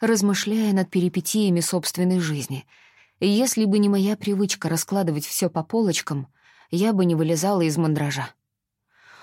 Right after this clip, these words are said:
"Учитесь строить полочки". Я не ответила Ильзе, но и блокировать ее не стала, потому что это хоть и принесло бы мне моральное удовлетворение,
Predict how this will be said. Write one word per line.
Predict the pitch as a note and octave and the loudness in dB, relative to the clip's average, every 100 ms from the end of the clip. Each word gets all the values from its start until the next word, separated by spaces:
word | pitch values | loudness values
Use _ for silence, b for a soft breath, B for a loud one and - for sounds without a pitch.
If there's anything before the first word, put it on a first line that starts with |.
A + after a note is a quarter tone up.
| B B B _ _ _ _ _ _ _ | B B B _ _ _ _ _ _ _
"Учитесь | A3 - - E3+ G3 G#3 - | -2 0 0 -2 -2 -4 -6
строить | - F3+ E3+ D#3+ - | -4 -2 0 -2 -2
полочки". | E3+ D3+ D3 - - - _ _ _ _ _ B B B B | -2 -2 -4 -6 -12 -18 _ _ _ _ _ B B B B
Я | G#3+ A3+ | 0 2
не | A3+ | 2
ответила | G#3+ A#3+ G3+ F3+ | 2 0 0 -2
Ильзе, | E3+ D#3+ D3 C#3 C#3 - _ _ | 0 -2 -4 -8 -12 -16 _ _
но | A3 A3+ | 2 2
и | A3 | 2
блокировать | G3 F#3+ - G3 F#3 D#3 | 2 0 0 0 0 0
ее | E3 D#3+ | 0 0
не | D3+ | -2
стала, | - D3 C#3 C3 _ _ _ _ | -4 -8 -10 -14 _ _ _ _
потому | G#3+ G#3+ A3 | -2 0 0
что | - A3+ | 0 0
это | G#3+ G#3+ | 0 -2
хоть | G#3+ A3 | -2 -2
и | |
принесло | G#3 G#3 G3+ - B3+ | 0 0 0 -2 0
бы | G3 | 2
мне | D#3+ D#3+ | 2 2
моральное | E3 D3+ D#3 D#3+ | 2 0 0 0
удовлетворение, | D#3+ E3+ D#3 D3+ - D#3+ D3+ C#3+ D3 - | -2 -2 -2 -4 -4 -2 -2 -2 -6 -10